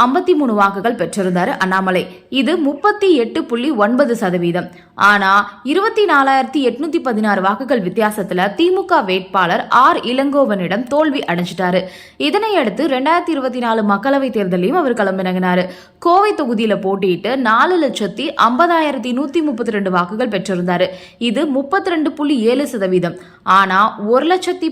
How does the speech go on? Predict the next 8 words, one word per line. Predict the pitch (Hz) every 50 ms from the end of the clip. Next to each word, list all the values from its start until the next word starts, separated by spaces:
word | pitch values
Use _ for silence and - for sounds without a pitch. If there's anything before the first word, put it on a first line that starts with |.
| -
பதினெட்டாயிரத்தி | 233 208 233 247 254 247 - 247 233 233 226 220 214 220 247 - - 196
அறுபத்தெட்டு | 214 247 285 302 302 277 285 254 208
வாக்குகள் | 196 202 202 220 226 254 233 202
வித்தியாசத்துல | 180 180 - 208 208 208 202 - - 214 294 285 -
தோல்வியை | 262 285 339 285 220 185 196 202
தழுவியிருக்காரு | 165 160 165 165 180 170 175 - 185 180 180 185
அப்படின்றது | 175 170 175 170 - 180 175 294 -
குறிப்பிடத்தக்கது. | 339 262 190 165 185 233 - 180 180 208 202 180 175